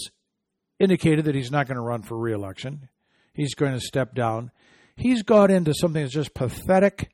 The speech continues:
and frankly immature. And he's going around and just beating the tar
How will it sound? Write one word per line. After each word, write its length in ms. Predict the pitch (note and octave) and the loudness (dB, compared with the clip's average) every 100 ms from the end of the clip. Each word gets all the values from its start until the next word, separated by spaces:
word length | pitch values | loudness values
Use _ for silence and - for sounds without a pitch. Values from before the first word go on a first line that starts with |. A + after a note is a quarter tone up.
| _ _ _ _ _ _ C#3+ | _ _ _ _ _ _ -12
and 120 | C3 | -6
frankly 640 | - G3+ G3 D#3 C#3+ - _ - | 0 0 0 0 -2 -4 _ -4
immature. 680 | E3+ D3 - - C3 - _ _ _ _ _ _ _ _ _ | -2 -2 -4 -6 -6 -8 _ _ _ _ _ _ _ _ _
And 100 | D#3+ | 0
he's 160 | D#3+ C#3+ | 0 2
going 320 | - G3+ G3+ | 4 4 4
around 320 | F3 D#3+ D#3+ | 4 4 2
and 240 | - C3+ A#2+ | 0 -6 -8
just 520 | - F3+ F3 C#3 A#2 | 0 2 2 -2 -4
beating 360 | D3+ D#3 D#3 D3 | 0 2 2 0
the 120 | B2+ | -4
tar 680 | - - D#3+ C3+ G#2+ G#2+ | -6 0 4 4 2 -4